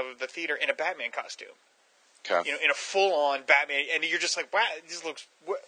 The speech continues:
Speaker 1: huh?" And, you know, you have to
Speaker 2: Mm-hmm.
Speaker 1: remember, that's what people do now, you know, and that's something that's kinda new.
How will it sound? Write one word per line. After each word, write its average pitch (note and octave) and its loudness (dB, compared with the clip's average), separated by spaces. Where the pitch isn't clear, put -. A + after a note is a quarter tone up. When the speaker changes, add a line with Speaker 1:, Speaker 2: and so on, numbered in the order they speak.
Speaker 1:
huh?" A#3 4
And, F3+ 6
you F#3+ 6
know, F#3 10
you F#3 8
have F#3+ 6
to - 4
Speaker 2:
Mm-hmm. E3+ 6
Speaker 1:
remember, F3+ 6
that's C#3+ 0
what E3 -4
people D#3+ -8
do C#4+ 4
now, D3 0
you D3+ -4
know, D3+ 4
and D#3 4
that's - 2
something F3 -2
that's - -8
kinda F#3+ 2
new. D#3 -2